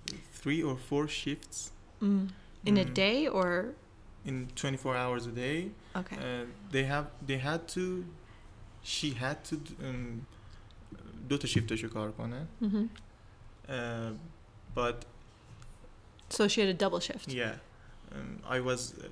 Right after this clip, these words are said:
Speaker 1: in elementary school, but when I was in high school, she worked as one shift. And, uh, when she get a call, she
Speaker 2: Okay.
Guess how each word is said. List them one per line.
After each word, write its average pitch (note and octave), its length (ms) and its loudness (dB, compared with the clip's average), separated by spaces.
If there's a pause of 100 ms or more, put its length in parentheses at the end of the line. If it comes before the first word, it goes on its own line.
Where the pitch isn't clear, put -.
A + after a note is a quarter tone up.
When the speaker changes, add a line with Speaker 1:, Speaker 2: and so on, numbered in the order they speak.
(520)
Speaker 1:
in C#3 120 -4
elementary B2 480 2
school, F3 480 0 (380)
but C3+ 160 4 (120)
when D3+ 160 0
I D3+ 120 2
was D3 200 2
in C#3 100 -2
high D3 220 0
school, G3 400 2
she C3 420 -4 (140)
worked D3 340 0 (220)
as B2+ 180 0
one B2 240 0
shift. - 400 -8 (880)
And, B2+ 340 -4
uh, D#3 100 -6 (120)
when D3+ 240 2
she - 180 -2
get C#3+ 200 4
a C3+ 60 2
call, E3 500 2
she B2 360 -6 (420)
Speaker 2:
Okay. - 300 0